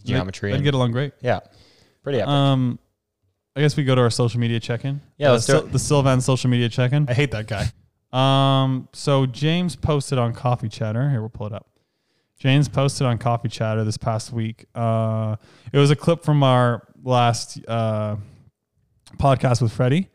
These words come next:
Speaker 2: Mm-hmm.
Speaker 1: The caption was, "What do you think? Is it good for young kids to have social media pages? And is it normal that parents of these kids run the page for them?"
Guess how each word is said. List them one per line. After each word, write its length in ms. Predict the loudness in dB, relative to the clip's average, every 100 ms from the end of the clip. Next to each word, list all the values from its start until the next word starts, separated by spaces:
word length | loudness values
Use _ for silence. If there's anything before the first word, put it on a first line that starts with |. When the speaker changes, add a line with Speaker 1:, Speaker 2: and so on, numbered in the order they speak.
| _
Speaker 2:
Mm-hmm. 200 | -6 -6 -6 -12 _ -10
Speaker 1:
The 60 |
caption 400 | 0 2 4 6
was, 220 | 6 6 4
"What 140 | 2
do 60 | 2
you 60 |
think? 300 | 2 2 2
Is 120 | 0 0
it 120 | 2
good 340 | 4 4 2
for 120 | -2 2
young 300 | 2 2 2
kids 300 | 0 -2 0
to 60 |
have 200 | 0 0
social 440 | -2 0 0 2 0
media 300 | 0 2 0
pages? 480 | 0 0 2 0 0
And 220 | -2 0
is 80 | 0
it 80 |
normal 320 | 0 0 2 0
that 160 | -2
parents 360 | -6 -4 -2 -4
of 100 | -4
these 200 | -4 -6
kids 340 | -6 -6 -4
run 220 | -2 -2
the 80 | -2
page 340 | -6 -8 -8 -10
for 280 | -10 -8
them?" 320 | -10 -16 -20